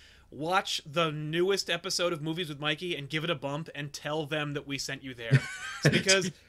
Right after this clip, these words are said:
Speaker 1: because we wanna do stuff with those guys, and I don't know what else to do about it. I've
Speaker 2: Th-, those fine, upstanding gentlemen, Joel and Sal of the newly named Elseworld Exchange.
Speaker 1: Yeah,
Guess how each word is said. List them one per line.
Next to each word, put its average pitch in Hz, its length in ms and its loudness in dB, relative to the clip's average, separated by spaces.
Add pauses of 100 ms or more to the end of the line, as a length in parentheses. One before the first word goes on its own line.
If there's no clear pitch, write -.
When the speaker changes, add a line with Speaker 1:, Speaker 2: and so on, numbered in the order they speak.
(580)
Speaker 1:
because 196 320 2
we 202 120 4
wanna 208 260 6
do 214 180 0
stuff 180 260 4
with 165 120 -2
those 160 200 2
guys, 151 480 2
and 151 540 0 (1300)
I 160 220 8
don't 180 160 6
know 220 220 10
what 214 120 10
else 220 180 8
to 226 100 -2
do 240 280 10
about 160 340 4
it. 107 140 -12
I've 180 180 4
Speaker 2:
Th-, - 120 2 (540)
those 165 260 12
fine, 180 380 12
upstanding 143 680 8
gentlemen, 117 600 6
Joel 117 360 6
and 113 120 4
Sal 110 480 8
of 104 140 2
the 110 160 4
newly 117 320 6
named 110 300 8
Elseworld 110 500 6
Exchange. 101 600 6
Speaker 1:
Yeah, 135 160 2